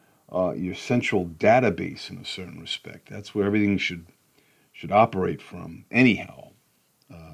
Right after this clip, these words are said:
as opposed to social media for the reason, just one of the reasons I gave you. And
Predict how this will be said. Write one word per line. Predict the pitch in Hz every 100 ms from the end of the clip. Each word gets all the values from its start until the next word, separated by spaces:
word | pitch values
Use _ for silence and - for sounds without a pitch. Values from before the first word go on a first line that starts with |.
| -
as | 85
opposed | 85 - 92 82 -
to |
social | - 92 85 85
media | 85 87 80 76 - _ _ _ _
for | -
the | 151
reason, | 87 90 82 85 80 78 _ _ - 101
just | 85 78
one | 92
of | 90
the | 82
reasons | 85 78 78
I | 85
gave | 82 110 85
you. | 69 _ _ _ _ _ _ _ _ _ _ - -
And | 110 113 110 107